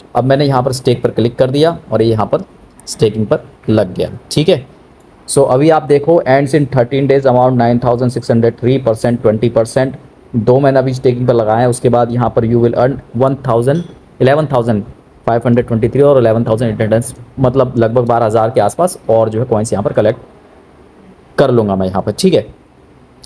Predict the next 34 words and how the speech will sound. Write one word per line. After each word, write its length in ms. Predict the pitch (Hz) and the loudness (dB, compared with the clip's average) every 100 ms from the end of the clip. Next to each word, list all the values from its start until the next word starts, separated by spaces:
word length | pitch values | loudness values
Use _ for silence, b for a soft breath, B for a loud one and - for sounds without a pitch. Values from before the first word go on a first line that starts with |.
| 120 | -4
अब 100 | 120 | -4
इसके 220 | 123 143 | -2 0
बाद 220 | 139 151 - | 0 0 0
चलो 200 | 135 139 | 2 2
boost 340 | 117 135 131 | 2 0 2
पर 80 | 139 | -2
click 240 | 139 131 139 | 0 0 0
करते 200 | 131 165 | 0 -2
हैं। 60 | |
तो 60 | 156 | 2
ये 140 | 131 | 0
boost 280 | 123 147 131 | 2 0 2
वाले 180 | 143 127 | 2 2
option 260 | 123 - 135 | 0 -2 -2
में 120 | 139 | 0
आप 260 | 123 120 | -2 0
लोग 180 | 123 131 - - - - _ _ _ - _ _ - - | 0 -2 -6 -20 -20 -20 _ _ _ -20 _ _ -20 -4
पच्चीस 360 | 131 - 139 - | -4 -2 -2 2
सौ 200 | 143 139 139 | 4 2 2
coins 260 | 131 127 131 | 0 0 0
यहाँ 140 | 123 123 | 0 0
पर 80 | |
पे 200 | 123 123 127 | 0 0 2
करोगे, 360 | 131 135 139 127 - | 2 2 0 -4 -4
ठीक 140 | 117 | 0
है। 200 | 147 120 | 0 0
जो 140 | 113 120 | 0 2
भी 120 | 127 | 2
आपने 240 | 117 123 | 0 0
यहाँ 140 | 117 117 | -2 0
से 100 | 113 | 2
earn 140 | 120 | 2
किए 160 | 123 | 2
हैं, 120 | 127 | 0